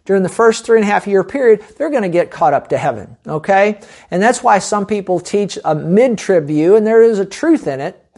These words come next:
And then at the end of the tribula-, and when I say a truth in, there's a truth in that view in that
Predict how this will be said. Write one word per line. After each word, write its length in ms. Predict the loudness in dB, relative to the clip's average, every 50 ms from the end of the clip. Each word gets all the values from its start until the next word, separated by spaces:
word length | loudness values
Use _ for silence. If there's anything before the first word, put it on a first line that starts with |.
| _ _ _ _ _ _ _ _
And 200 | 0 2 2 4
then 220 | 4 2 2 0
at 280 | -2 0 0 0 2 2
the 160 | -2 -4 -4 -2
end 260 | -2 0 2 2 2
of 80 | 4 2
the 80 | 2 0
tribula-, 560 | 0 -2 -2 -2 2 2 2 2 2 0 0
and 340 | -2 -2 -2 -2 -4 -4 -4
when 120 | -4 -4
I 60 | -4
say 200 | -2 2 2 2
a 60 | 2
truth 320 | 0 -2 0 0 0 2 2
in, 160 | 2 0 0
there's 320 | -4 -4 0 0 0 0
a 60 | 0 -4
truth 280 | -2 -4 -4 -4 -2
in 120 | -2 -2 -2
that 180 | -2 -4 -4
view 240 | -4 -4 2 2 2
in 120 | 4 2
that 300 | 0 0 0 -2 -2 -4